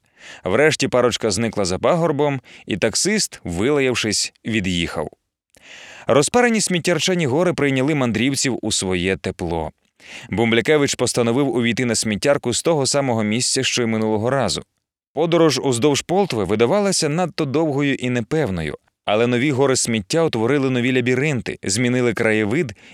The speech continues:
і обриси гір. Вони блукали в них, не знаходячи нічого знайомого. Пірнали з вулички у вуличку, верталися, знову пірнали, вибігали на пагорби, але все намарне. Потрапити у ту саму вуличку не вдалося.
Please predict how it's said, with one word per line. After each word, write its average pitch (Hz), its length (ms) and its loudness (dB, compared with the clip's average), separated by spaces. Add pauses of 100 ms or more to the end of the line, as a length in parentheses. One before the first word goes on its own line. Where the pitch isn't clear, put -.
і 101 100 -2
обриси 107 460 0
гір. 104 340 -2 (540)
Вони 113 220 2
блукали 147 440 2
в 131 60 0
них, 113 180 -2
не 113 100 -2
знаходячи 131 560 -2
нічого 139 380 -2
знайомого. 117 640 -4 (380)
Пірнали 123 460 2
з 101 80 -2
вулички 135 420 -2
у 123 60 2
вуличку, 117 520 -2
верталися, 107 640 0
знову 139 340 0
пірнали, 127 560 -2 (340)
вибігали 123 520 2
на 123 120 2
пагорби, 139 600 2
але 101 360 2
все 104 300 -2
намарне. 110 560 -4 (680)
Потрапити 180 520 2
у 170 60 2
ту 156 140 -2
саму 156 280 0
вуличку 131 640 0
не 107 180 -2
вдалося. 98 560 0